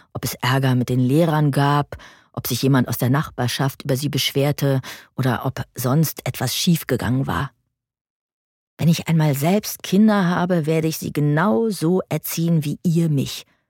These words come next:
hatte sie mal zu ihren Eltern gesagt. Die beiden hatten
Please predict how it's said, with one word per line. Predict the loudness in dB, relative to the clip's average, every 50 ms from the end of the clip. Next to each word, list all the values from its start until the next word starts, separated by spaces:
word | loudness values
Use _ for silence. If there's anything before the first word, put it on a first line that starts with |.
| _ _ _ _ _
hatte | -8 -6 -4 -4 -4
sie | -4 -2 -2
mal | -2 -2 -4 -6 -8
zu | -10 -12 -10
ihren | -8 -6 -4 -4
Eltern | -2 -2 -2 -2 -2 -4 -4 -6 -4
gesagt. | -6 -6 -6 -6 -8 -8 -10 -16 -20 -20 _ _ _ _ _ _ _ _ _ _ _ _ _ _ _ _ _ _ _ _ _ _ _ _ _ _ _ _ _ _ _ _ _ _ _ _ _ _ _ _ _ _ _ _ _
Die | 2 4
beiden | 6 6 6 6 6 6 4 4
hatten | 4 2 0 0 0